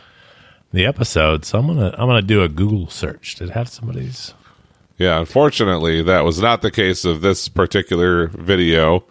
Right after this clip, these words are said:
Speaker 2: Uh, there were no pictures of the,
Speaker 1: <coughs>
Speaker 2: the Grinch punching the reindeer 'cause I really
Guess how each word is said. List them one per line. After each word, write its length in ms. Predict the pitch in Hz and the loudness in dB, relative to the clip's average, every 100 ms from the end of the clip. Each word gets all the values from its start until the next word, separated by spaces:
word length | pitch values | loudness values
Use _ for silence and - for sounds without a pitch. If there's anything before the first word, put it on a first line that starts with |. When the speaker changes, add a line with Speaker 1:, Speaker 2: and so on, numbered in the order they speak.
| - _ _ _ _ | -20 _ _ _ _
Speaker 2:
Uh, 160 | 78 73 | -2 2
there 140 | 82 | 2
were 100 | 85 | 2
no 140 | 90 | 2
pictures 460 | 82 87 - 85 76 | 2 0 2 0 2
of 120 | 78 | 2
the, 300 | 78 76 76 - | 2 2 0 0
Speaker 1:
<coughs> 40 | |
Speaker 2:
the 140 | 85 | 0
Grinch 440 | 78 87 85 78 - - | 0 0 -2 -2 -8 -6
punching 440 | - 82 - 80 | -2 -2 -2 -2
the 100 | 73 | -2
reindeer 500 | 73 76 76 71 71 | 0 -2 0 -2 -2
'cause 220 | - 80 76 | -2 -2 0
I 100 | 80 85 | 0 -2
really 380 | 98 113 95 | 0 2 2